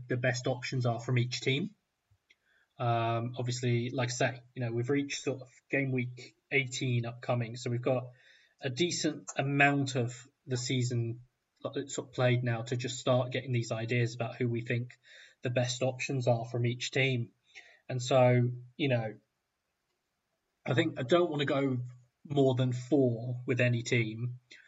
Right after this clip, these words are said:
Um, I think some of them we're only gonna have, like, one. Um,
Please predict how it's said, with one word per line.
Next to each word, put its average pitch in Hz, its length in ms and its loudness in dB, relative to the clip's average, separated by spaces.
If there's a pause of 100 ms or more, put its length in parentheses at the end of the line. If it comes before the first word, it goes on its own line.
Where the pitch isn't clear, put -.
(220)
Um, 120 280 -4
I 120 40 -4
think 139 180 -4
some 127 200 2
of 123 60 4
them 120 120 2
we're 117 160 2
only 120 140 2
gonna 120 160 -4
have, 110 240 -4 (300)
like, 110 180 -6 (140)
one. 117 340 -2 (220)
Um, 117 320 -6